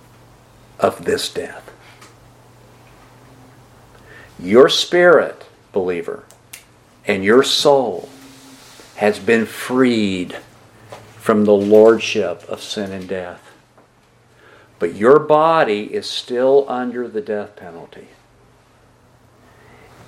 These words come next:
Is your body lost? No. It will be raised by the power of God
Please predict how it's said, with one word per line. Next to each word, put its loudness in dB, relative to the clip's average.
Is 6
your 6
body 4
lost? -2
No. 2
It 2
will 2
be -6
raised -12
by -2
the -4
power -10
of -20
God -14